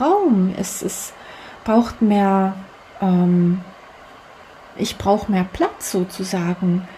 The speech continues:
und du wächst über dich hinaus und da gehst du eben auch durch diesen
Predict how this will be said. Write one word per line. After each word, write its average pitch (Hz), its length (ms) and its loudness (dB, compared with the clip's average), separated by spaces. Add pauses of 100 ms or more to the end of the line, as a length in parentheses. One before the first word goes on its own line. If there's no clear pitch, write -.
(380)
und 202 140 0
du 196 120 0
wächst 208 320 2
über 202 160 -2
dich 208 240 -6
hinaus 226 640 2
und 190 360 -2 (460)
da 208 200 0
gehst 262 300 -2
du 262 60 -2
eben 233 280 0
auch 262 480 0
durch 220 220 -6
diesen 226 580 4